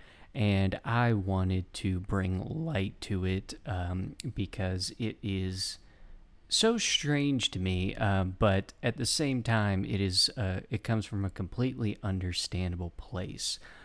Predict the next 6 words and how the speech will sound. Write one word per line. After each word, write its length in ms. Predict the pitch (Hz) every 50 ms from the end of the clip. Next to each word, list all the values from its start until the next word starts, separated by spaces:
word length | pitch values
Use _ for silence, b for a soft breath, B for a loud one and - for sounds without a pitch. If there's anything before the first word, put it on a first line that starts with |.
| B B B B
Um, 360 | - 95 95 92 92 101 -
so, 800 | - - - - - - - - 151 143 143 139 139 139 139 135 b b b b b b b b - - - -
for 220 | - - 120 110
this 360 | 98 104 131 147 139 - - -
episode, 800 | - 127 - - 117 - - - 117 113 113 113 110 107 120 - -
we 540 | 113 98 110 131 143 139 139 143 139 135